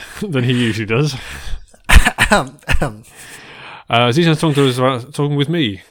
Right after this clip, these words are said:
Speaker 1: to you, uh, about Solo. He's very, very excited. Um,
Speaker 2: Yes.
Speaker 1: we're also talking the films of
Speaker 2: Clearly.
Speaker 1: Harrison Ford. We're doing a quiz on the films of Ron Howard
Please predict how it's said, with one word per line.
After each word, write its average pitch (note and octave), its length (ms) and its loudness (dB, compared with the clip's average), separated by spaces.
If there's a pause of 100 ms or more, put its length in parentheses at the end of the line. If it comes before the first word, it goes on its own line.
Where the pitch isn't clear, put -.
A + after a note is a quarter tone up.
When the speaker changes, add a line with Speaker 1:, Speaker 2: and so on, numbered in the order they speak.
(140)
Speaker 1:
to C#3+ 120 -6
you, A2 460 -4
uh, A#2 220 -6
about A#2 260 -6
Solo. G#2 340 -6
He's G#2 160 -10
very, A#2+ 240 -4
very A2 160 -4
excited. G2 440 -10 (380)
Um, A2+ 440 -6
Speaker 2:
Yes. A#2+ 220 2
Speaker 1:
we're B2+ 160 4
also C3+ 260 -2
talking B2+ 240 -4
the A#2+ 60 -6
films D#3 300 -4
of C3+ 40 -4
Speaker 2:
Clearly. B2 100 -2
Speaker 1:
Harrison C#3+ 240 -2
Ford. D#3+ 320 -2 (320)
We're E3 80 -8
doing G3+ 140 2
a F3+ 40 0
quiz F#3+ 300 -2
on E3 60 -2
the D3+ 60 -2
films E3+ 280 -4
of D3+ 140 -2
Ron D#3 160 -2
Howard A2 380 -4